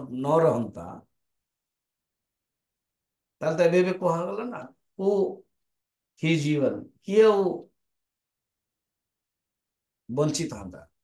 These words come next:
କିଏ ବଞ୍ଚିପାରିବ? କୋ ହେବାନ୍ୟାତ, କୋ ପ୍ରାଣ୍ୟାତ। ତେଣୁ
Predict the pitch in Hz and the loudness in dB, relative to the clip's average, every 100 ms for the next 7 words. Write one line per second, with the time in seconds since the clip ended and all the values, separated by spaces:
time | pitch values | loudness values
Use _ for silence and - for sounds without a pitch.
0 | _ 202 214 196 - - 123 90 - _ | _ 0 2 2 -2 -6 -10 -12 -18 _
1 | _ _ _ _ _ _ _ _ 185 202 | _ _ _ _ _ _ _ _ 2 4
2 | 180 180 175 165 160 151 143 - - 175 | 6 6 6 4 0 -4 -6 -12 -6 -4
3 | 175 147 120 107 92 - _ _ _ _ | -2 -2 -4 -4 -12 -14 _ _ _ _
4 | _ _ _ _ _ _ _ _ _ _ | _ _ _ _ _ _ _ _ _ _
5 | _ _ _ _ _ _ _ _ _ _ | _ _ _ _ _ _ _ _ _ _
6 | _ _ _ _ _ _ _ _ _ _ | _ _ _ _ _ _ _ _ _ _
7 | _ _ _ _ _ _ _ _ _ _ | _ _ _ _ _ _ _ _ _ _
8 | _ _ _ _ _ 131 139 | _ _ _ _ _ -8 -6